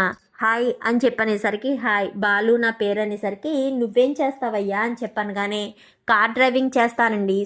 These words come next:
సొంతంగా కార్ ఉంది" అని చెప్పనేసరికి, "మంచిదమ్మా, ఇద్దరూ కష్టపడి పని చేసుకోండి." "అమ్మా మీనా, ఫోన్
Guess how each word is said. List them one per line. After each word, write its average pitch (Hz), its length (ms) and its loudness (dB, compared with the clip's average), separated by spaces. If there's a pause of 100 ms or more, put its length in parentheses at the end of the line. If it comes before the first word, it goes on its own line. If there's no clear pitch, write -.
సొంతంగా 196 480 0 (160)
కార్ 220 340 4
ఉంది" 226 260 -2
అని 233 160 -6
చెప్పనేసరికి, 196 640 -2 (140)
"మంచిదమ్మా, 202 580 2 (420)
ఇద్దరూ 208 380 4 (120)
కష్టపడి 254 540 0
పని 247 240 2
చేసుకోండి." 233 420 0 (160)
"అమ్మా 214 200 4 (100)
మీనా, 208 260 4 (480)
ఫోన్ 240 240 6